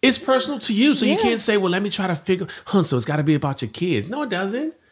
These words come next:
Speaker 1: Right? Someone doesn't even have kids.
Speaker 2: Yeah.
Speaker 1: So it's, it's, it's gotta be personal to you.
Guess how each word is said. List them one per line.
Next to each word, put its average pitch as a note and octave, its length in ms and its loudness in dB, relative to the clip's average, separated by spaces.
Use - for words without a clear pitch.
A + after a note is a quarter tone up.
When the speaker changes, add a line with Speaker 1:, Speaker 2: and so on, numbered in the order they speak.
Speaker 1:
Right? G#3 200 0
Someone A#3+ 200 4
doesn't G#3+ 160 2
even A3+ 140 2
have C4 240 2
kids. - 480 -10
Speaker 2:
Yeah. F4+ 200 -6
Speaker 1:
So F#3 200 4
it's, E3+ 220 0
it's, E3+ 240 0
it's F3+ 260 -2
gotta B3 180 2
be A#3 120 2
personal - 560 -4
to F3 120 -2
you. A3+ 400 -2